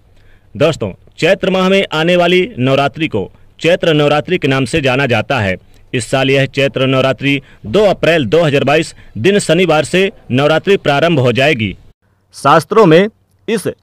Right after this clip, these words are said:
चैत्र नवरात्रि का विशेष महत्व है। नवरात्रि के दौरान माँ भगवती के नौ रूपों की पूजा की जाती है। मान्यता है कि यदि आप नवरात्रि के नौ दिनों में देवी माँ की आराधना सच्ची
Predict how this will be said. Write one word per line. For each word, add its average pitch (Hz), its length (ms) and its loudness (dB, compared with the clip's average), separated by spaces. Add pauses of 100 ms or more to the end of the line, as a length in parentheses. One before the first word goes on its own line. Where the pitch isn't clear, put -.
(100)
चैत्र 180 320 0
नवरात्रि 156 460 4
का 185 140 2
विशेष 151 420 0
महत्व 135 380 0
है। 107 200 -2 (400)
नवरात्रि 180 460 2
के 208 100 0
दौरान 151 400 6 (140)
माँ 180 200 2
भगवती 156 400 0
के 196 220 0
नौ 170 220 4
रूपों 170 320 2
की 156 120 -8
पूजा 143 340 0
की 139 160 -6
जाती 127 340 0
है। 101 160 -2 (260)
मान्यता 135 400 0
है 143 60 0
कि 143 160 -4
यदि 139 260 -2
आप 139 260 0 (280)
नवरात्रि 175 480 2
के 120 260 -2
नौ 165 220 2
दिनों 165 220 2
में 117 180 -2 (280)
देवी 175 320 -2
माँ 185 160 4
की 196 180 -6
आराधना 160 420 2
सच्ची 170 540 -4